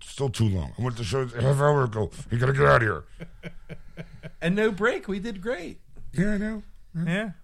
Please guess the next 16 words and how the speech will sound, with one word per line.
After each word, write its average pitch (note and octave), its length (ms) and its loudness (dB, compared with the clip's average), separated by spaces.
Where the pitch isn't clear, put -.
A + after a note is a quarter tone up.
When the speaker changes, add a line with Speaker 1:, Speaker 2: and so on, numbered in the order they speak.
Speaker 1:
Um, D#3 280 2
but - 220 0
tune G3 280 6
in. G3+ 300 4
Um, A2+ 480 0
I A#2+ 60 2
don't C3 180 0
know, B2 240 -2
Ed, A2 240 -4
when A2 160 -2
you, G#2 260 -6
are G2 60 0
you G2 100 0
gonna G#2 120 2
have G2+ 180 2
this G2+ 180 -4